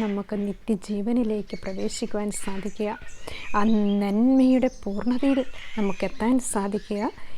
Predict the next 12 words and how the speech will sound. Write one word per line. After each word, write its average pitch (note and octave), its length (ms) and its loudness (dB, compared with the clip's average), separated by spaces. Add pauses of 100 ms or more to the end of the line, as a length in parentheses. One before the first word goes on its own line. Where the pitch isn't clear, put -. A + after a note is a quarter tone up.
(200)
ഈശോയിലൂടെയാണ്. G#3 1000 0 (640)
അപ്പോൾ - 180 4
നമ്മൾ A#3 240 6
ഇതിൽ A#3 200 6
കണ്ടു, A#3 300 4 (520)
കർത്താവിൻ്റെ A3+ 640 4
വചനം A3+ 440 6
നമ്മളിൽ A#3+ 280 6
വരുമ്പോൾ A3+ 400 4 (140)
നമ്മൾ G3 200 2 (200)
ശക്തരാണ്, A#3+ 680 4 (500)
ദുഷ്ടനെ A#3+ 480 8